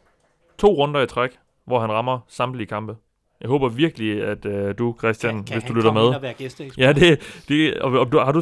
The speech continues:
Speaker 1: har du tid sådan en onsdag aften, øh, den næste, øh, de næste par måneder? Fordi, øh, og Bo, i Københavnsområdet, fordi vi kunne, øh, godt bruge din ekspertise, for den må du tilsyneladende have lidt af. Det er meget imponerende. Og ramme samtlige kampe. To uger i træk.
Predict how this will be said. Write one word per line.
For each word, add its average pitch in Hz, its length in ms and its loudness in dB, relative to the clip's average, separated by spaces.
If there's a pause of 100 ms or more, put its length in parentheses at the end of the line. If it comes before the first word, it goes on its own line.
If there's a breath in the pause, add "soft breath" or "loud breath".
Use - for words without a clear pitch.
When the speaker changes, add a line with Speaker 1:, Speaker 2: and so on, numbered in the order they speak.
(100)
Speaker 1:
har 156 100 -4
du 170 100 -2
tid 202 180 -2
sådan 160 120 -2
en 156 40 0
onsdag 160 280 0
aften, 143 300 -2
øh, 113 280 -2
den 123 100 -6
næste, 135 280 -6
øh, 110 320 0
de 120 80 -10
næste 139 180 -8
par 123 60 -6
måneder? 127 280 -6
Fordi, 113 460 -10
øh, 107 220 -4
og 104 60 -6
Bo, 127 140 -2
i 117 40 -4
Københavnsområdet, 117 560 -6
fordi 110 160 -12
vi 110 180 -10
kunne, 117 340 2
øh, 110 100 0
godt 143 120 0
bruge 165 180 2
din 139 80 -2
ekspertise, 135 480 -4
for 117 60 -8
den 127 140 -4
må 135 100 -4
du 120 140 -4
tilsyneladende 123 480 -4
have 131 120 -2
lidt 139 120 -2
af. 127 120 0
Det 147 120 -8
er 135 40 -8
meget 139 180 -4
imponerende. 123 380 -8 (880)
Og 110 240 -8
ramme 120 280 -4 (1000 soft breath)
samtlige 113 300 -10
kampe. 107 240 -12 (140)
To 117 140 -4
uger 101 140 -8
i 95 40 -12
træk. 101 200 -14